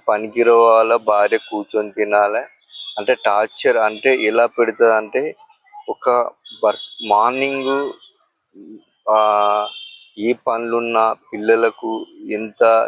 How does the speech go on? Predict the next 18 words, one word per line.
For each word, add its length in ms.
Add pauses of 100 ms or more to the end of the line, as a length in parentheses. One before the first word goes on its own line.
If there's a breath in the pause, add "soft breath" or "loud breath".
(220)
అయ్యో 400 (640)
పొద్దున్న 480
తొమ్-, 460
ఏడు 220
గంటలకు 360
పోతే 300
సాయంత్రం 560
ఆరు 340
ఏడు 180
గంటల 220
వరకు 380
పని 340
చేసి 280
అలసొచ్చి, 800 (500)
అలసిపోయి 600
వచ్చి 280
పిల్లలకు 840
భార్యను 480